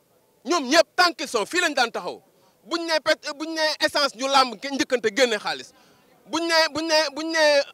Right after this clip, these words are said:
animation, ñu njëkkante génne xaalis. Bu ñu ne, bu ñu ne frais d'organisation, ñu njëkkante génne xaalis. Fii lañ daan nekk ak ñun. Oui, quand ils n'ont rien, quand ils sont dans l'opposition, ils sont avec le pouvoir.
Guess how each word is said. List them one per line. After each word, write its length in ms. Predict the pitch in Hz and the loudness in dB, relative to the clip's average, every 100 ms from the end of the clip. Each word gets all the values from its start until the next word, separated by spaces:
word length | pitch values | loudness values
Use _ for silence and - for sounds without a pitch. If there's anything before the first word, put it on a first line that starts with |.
| - | -2
animation, 560 | 311 330 320 302 277 254 | 0 2 4 4 2 0
ñu 100 | 269 220 233 | -2 -10 -12
njëkkante 500 | 269 269 330 285 254 220 | -4 -2 2 2 2 2
génne 240 | 302 262 | 2 2
xaalis. 440 | 214 190 151 - - _ _ _ - - - 240 294 262 247 - - - - - - | 2 0 -2 -8 -16 _ _ _ -20 -20 -20 -20 -20 -20 -20 -20 -20 -20 -20 -20 -2
Bu 80 | 214 | 2
ñu 120 | 339 339 | 4 8
ne, 320 | 330 320 262 | 8 6 2
bu 80 | 330 | -4
ñu 100 | 339 | 2
ne 280 | 330 320 - | 4 4 4
frais 240 | 330 320 | 6 8
d'organisation, 680 | 330 320 311 320 302 302 285 | 10 10 8 6 6 6 4
ñu 120 | 277 | 0
njëkkante 420 | 294 339 330 285 285 | 4 6 6 6 4
génne 180 | 311 302 | 4 4
xaalis. 340 | 269 247 240 - - | 4 2 0 -16 -18
Fii 240 | - 392 403 | 0 4 6
lañ 140 | 359 | 6
daan 180 | 330 330 | 6 6
nekk 180 | 311 - | 6 2
ak 80 | 294 | 0
ñun. 220 | 220 240 139 - - - - - - - 285 277 | 0 -2 -4 -16 -20 -20 -20 -18 -16 -16 -14 4
Oui, 260 | 349 349 - | 6 6 6
quand 160 | 311 330 | 4 4
ils 100 | 330 | 2
n'ont 100 | 311 | 6
rien, 340 | 254 349 339 170 - - - - - - - | 6 8 8 6 0 -20 -20 -20 -20 -20 2
quand 120 | 320 320 | 4 6
ils 80 | 330 | 4
sont 160 | 330 294 | 2 6
dans 160 | 285 | 6
l'opposition, 420 | 277 277 285 247 247 | 6 4 2 2 0
ils 80 | 262 | 2
sont 100 | 302 | 4
avec 300 | 294 226 208 | 6 4 0
le 80 | 208 | -2
pouvoir. 360 | 180 165 135 | 0 0 0